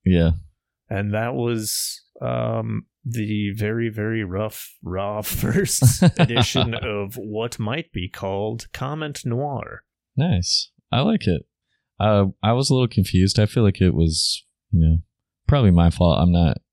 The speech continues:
Speaker 1: uh, like, like, like I said, a great riddle solver. So.
Speaker 2: Well, I'm also not great at giving riddles.
Speaker 1: <laughs>
Speaker 2: Being as when I try and explain a normal thing, it sounds like a riddle to a lot of people, like, especially when they work with me and I have to tell them complicated shit.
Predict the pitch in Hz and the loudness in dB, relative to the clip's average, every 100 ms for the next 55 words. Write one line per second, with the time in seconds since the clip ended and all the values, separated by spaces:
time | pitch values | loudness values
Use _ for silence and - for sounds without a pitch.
0 | - 90 69 55 53 50 90 - - - | 0 2 2 0 0 2 2 2 0 2
1 | 87 - - 92 87 92 90 87 92 92 | 2 2 0 2 2 4 4 4 4 4
2 | 90 95 95 104 104 - - - - 82 | 2 0 0 0 -2 -6 -6 0 2 0
3 | 143 127 110 107 87 85 - 85 80 76 | -2 -4 -6 -6 -8 -8 -8 -8 -8 -10
4 | 104 95 92 98 80 87 120 - 190 175 | -10 -8 -10 -10 -8 0 2 4 2 -2
5 | - - - - 131 147 160 143 127 117 | -6 -10 -12 -8 -6 -4 -4 -4 -2 -4
6 | 98 113 107 104 - 113 101 92 92 92 | -4 -4 -6 -6 -8 -8 -6 -6 -6 -4
7 | 110 120 - 131 135 - 127 131 135 135 | -2 -4 -4 -6 -8 -8 -8 -8 -8 -6
8 | 135 143 147 147 - - 135 135 143 139 | -4 -4 -4 -8 -12 -8 -6 -4 -4 -4
9 | 135 - 160 - 147 151 _ - 110 101 | -6 -4 -4 -4 -6 -6 _ -10 -6 -6
10 | - - 113 - 104 - 123 113 107 104 | -10 -12 -12 -8 -8 -6 -4 -4 -6 -8
11 | 120 117 117 117 123 120 131 127 127 113 | -6 -4 -4 -4 -6 -8 -8 -10 -8 -8
12 | 110 110 113 - 101 113 113 101 87 95 | -8 -8 -8 -8 -6 -6 -6 -8 -10 -8
13 | 131 131 139 139 - 156 160 | -8 -6 -8 -8 -8 -6 -8